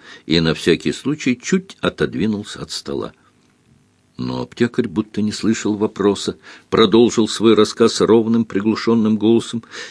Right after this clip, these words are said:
а глаза его теперь были полузакрыты. «Я обманул вас, когда сказал, что обнаружил записки Савентуса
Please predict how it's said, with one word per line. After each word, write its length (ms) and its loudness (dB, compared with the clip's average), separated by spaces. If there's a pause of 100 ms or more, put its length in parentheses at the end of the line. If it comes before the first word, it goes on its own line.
(380)
а 120 0
глаза 340 4
его 160 4
теперь 300 2
были 260 2
полузакрыты. 1080 -2 (800)
«Я 220 -4
обманул 640 -4
вас, 680 -8 (120)
когда 300 -4
сказал, 460 -6
что 220 -8
обнаружил 640 -6
записки 580 -8
Савентуса 800 -2